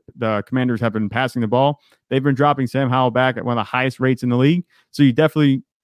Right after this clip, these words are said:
have something to sell on here. It's not just a flash in the pan type of thing where people are going to be d-,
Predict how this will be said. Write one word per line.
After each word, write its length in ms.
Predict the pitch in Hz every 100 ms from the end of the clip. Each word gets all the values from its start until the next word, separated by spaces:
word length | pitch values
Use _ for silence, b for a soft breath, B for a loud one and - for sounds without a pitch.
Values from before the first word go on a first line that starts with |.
| -
have 400 | 143 180 185 147
something 340 | - 156 147
to 60 | 127
sell 360 | - 151 147
on 200 | 120 113
here. 240 | 104 101 95
It's 140 | 98
not 220 | 139 135
just 180 | 143 127
a 60 | 127
flash 340 | - 131 123
in 60 | 135
the 40 |
pan 240 | 113 123 123
type 200 | 120 113
of 80 |
thing 140 | 113 117
where 100 | 107
people 360 | 127 120 123 -
are 100 | 117
going 160 | 123
to 60 | 120
be 100 | 110
d-, 160 | 110